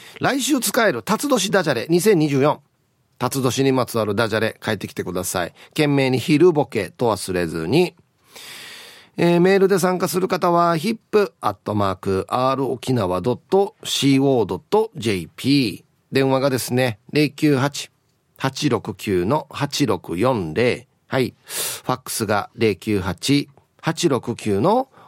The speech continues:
二二零二となっておりますので、まだまだ張り切って参加してみてください。お待ちしておりますよ。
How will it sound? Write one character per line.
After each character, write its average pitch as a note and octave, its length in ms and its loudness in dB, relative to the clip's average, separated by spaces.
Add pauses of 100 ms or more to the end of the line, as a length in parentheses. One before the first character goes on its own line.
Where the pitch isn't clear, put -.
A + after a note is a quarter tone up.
(120)
二 D#3+ 280 4
二 E3+ 420 4 (140)
零 D3+ 260 4
二 F3+ 160 4
と A#2 100 -4
な G2 120 -2
っ - 20 -6
て - 120 -4
お G#2 40 2
り F#2+ 80 -2
ま G2 120 -2
す A2 140 -6
の G2 140 -2
で、 B2+ 480 2 (300)
ま D3+ 120 0
だ D3+ 80 2
ま C#3 80 0
だ C3 80 0
張 C#3 80 0
り D3+ 100 -6
切 - 100 -16
っ - 20 -20
て - 180 -2
参 C3 200 -2
加 A2 120 -4
し - 60 -6
て A#2+ 80 -2
み G2+ 80 -2
て F#2+ 100 -6
く F2+ 100 -10
だ F2 120 -4
さ - 360 -4
い。 B2 260 -2
お - 100 -6
待 - 240 -6
ち D2 40 -10
し - 40 -8
て - 80 -8
お D#2+ 60 -2
り D#2+ 60 -6
ま D#2+ 80 -6
す - 120 -8
よ。 D3 180 0